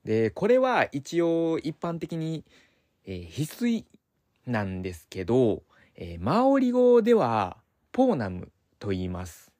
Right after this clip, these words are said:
で、今回は久しぶりに、えー、僕の好きな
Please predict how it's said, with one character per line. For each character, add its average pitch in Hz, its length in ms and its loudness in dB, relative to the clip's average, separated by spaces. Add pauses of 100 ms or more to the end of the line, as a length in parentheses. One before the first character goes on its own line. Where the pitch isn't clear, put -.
(680)
で、 120 80 0
今 277 240 2
回 117 180 2
は 107 320 4 (240)
久 190 560 0
し - 300 -2
ぶ 180 220 6
り 165 160 2
に、 160 500 2 (320)
え 87 220 -6
ー、 - 20 -6
僕 151 260 2
の 208 140 2
好 - 80 -20
き 196 120 -4
な 107 300 0